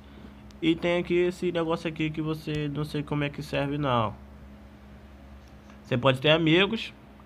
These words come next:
Mas vamos aqui o multiplayer que todo mundo gosta. Tem aqui vários mapas, mano. Super Smash, Red versus Blue.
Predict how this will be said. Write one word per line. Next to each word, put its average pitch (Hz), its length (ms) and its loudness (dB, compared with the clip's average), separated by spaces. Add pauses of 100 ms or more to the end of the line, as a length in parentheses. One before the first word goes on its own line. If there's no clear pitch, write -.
(680)
Mas 151 160 0
vamos 180 220 6
aqui 175 100 0
o 170 80 4
multiplayer 170 560 0
que - 80 -12
todo 165 220 -2
mundo 170 200 0
gosta. - 460 -2 (480)
Tem 185 180 8
aqui 185 100 4
vários 196 260 8
mapas, 160 640 4
mano. 113 340 -8 (160)
Super 151 320 2
Smash, 131 680 0
Red 127 580 2
versus 135 320 -2
Blue. 156 560 4